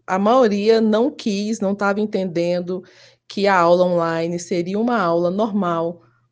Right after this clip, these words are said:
como presencial, né? Eu que sou do mundo da dança contemporânea, esse virtual,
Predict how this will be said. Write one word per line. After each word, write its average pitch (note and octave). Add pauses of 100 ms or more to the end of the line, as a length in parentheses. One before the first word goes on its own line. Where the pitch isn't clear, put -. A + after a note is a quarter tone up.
(160)
como A#3+
presencial, G#3 (600)
né? D#3+ (720)
Eu A#3+
que -
sou G3+
do F#3+
mundo F#3
da E3
dança E3+
contemporânea, E3 (240)
esse B3+
virtual, F3+